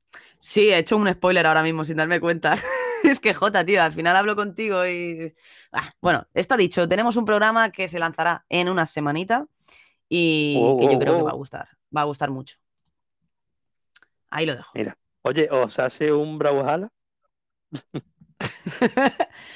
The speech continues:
Speaker 1: Oye, pues hoy puede ser, ¿eh? No creo que vuelva muy tarde hoy.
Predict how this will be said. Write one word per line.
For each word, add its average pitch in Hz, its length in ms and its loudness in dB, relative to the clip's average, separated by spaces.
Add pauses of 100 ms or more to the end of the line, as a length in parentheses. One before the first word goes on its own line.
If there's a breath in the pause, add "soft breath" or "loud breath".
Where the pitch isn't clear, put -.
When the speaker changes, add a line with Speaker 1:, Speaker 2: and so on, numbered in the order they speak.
(200 loud breath)
Speaker 1:
Oye, 170 280 2
pues 143 1400 -4 (100)
hoy 165 200 0
puede 208 260 2
ser, 196 240 -2
¿eh? 240 220 -8
No 165 120 -4
creo 175 160 0
que 165 80 0
vuelva 143 240 -4
muy 135 140 -8
tarde 127 280 -12
hoy. 135 160 -18